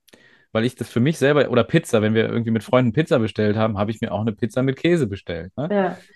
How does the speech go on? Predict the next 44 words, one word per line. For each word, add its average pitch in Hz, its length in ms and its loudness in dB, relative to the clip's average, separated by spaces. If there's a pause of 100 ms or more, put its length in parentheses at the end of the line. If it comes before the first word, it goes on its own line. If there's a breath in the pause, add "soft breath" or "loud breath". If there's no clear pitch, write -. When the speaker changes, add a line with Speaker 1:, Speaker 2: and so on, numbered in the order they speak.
(140)
Speaker 1:
So, 202 220 -6 (640)
weil 110 180 2
ich - 320 -4
einfach, 104 360 -6 (100)
ohne 123 240 0
fand 117 180 2
ich's 110 80 -4
irgendwie, 113 300 -4
ist 123 180 0
auch 151 120 6
egal 139 280 6
warum, 107 240 4
ich, 113 100 -4
für 131 120 2
mich 180 200 4
war's 160 200 4
fein, 107 480 2 (100)
so 98 140 -2
Speaker 2:
Mhm. 190 100 2
Speaker 1:
einfach, 95 380 -2
ne? 120 180 -4 (480 soft breath)
Ich 117 160 -4
hab - 120 0
dann 151 120 4
aber 123 180 4
gemerkt, 127 460 4
alle 123 240 4
anderen 254 400 4
um 131 140 2
mich 113 160 0
herum, 110 320 2
und 101 60 0
da, 104 200 2
damals 110 320 2
war 110 120 4
das 104 140 -2
wirklich 117 200 0
noch 104 140 0
was 104 140 -2
Exotisches, 107 600 -2
wenn 101 100 -2
man 98 160 -4
Veganer 104 400 0
war, 104 180 -2